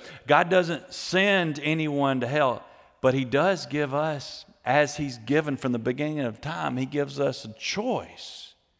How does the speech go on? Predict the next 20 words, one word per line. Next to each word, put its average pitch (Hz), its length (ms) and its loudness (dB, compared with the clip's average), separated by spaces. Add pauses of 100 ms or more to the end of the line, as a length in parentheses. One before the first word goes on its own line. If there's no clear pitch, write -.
(880)
to 127 100 -2
trust 170 480 0
him 208 140 -2
by 165 160 2
faith 123 480 -4 (580)
or 127 240 4
not 139 600 0 (300)
to 117 100 -4
trust 131 360 0
him 131 140 0
by 113 140 2
faith. 127 240 0
He's 117 120 -4
done 135 160 0
this 135 140 -4
from 123 100 -10
the 113 60 -8
beginning 127 160 -2
of 123 60 -6
time. 147 180 -2